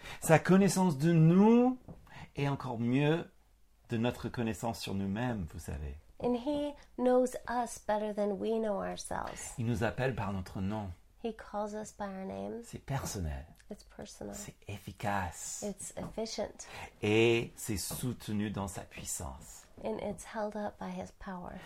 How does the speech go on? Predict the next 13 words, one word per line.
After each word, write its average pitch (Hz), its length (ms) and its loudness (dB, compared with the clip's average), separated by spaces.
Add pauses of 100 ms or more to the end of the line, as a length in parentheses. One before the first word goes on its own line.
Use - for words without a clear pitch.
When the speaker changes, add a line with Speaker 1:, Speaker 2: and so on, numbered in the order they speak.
(200)
Speaker 1:
Ajoutons 190 640 10
aussi 104 680 8 (300)
le 135 140 12
fait 175 460 8
que 147 360 8 (240)
rien 160 1040 6 (300)
ne 151 240 6
peut 170 320 4
nous 165 280 6
arracher 165 840 10
de 170 220 8
sa 175 240 10
main. 196 400 8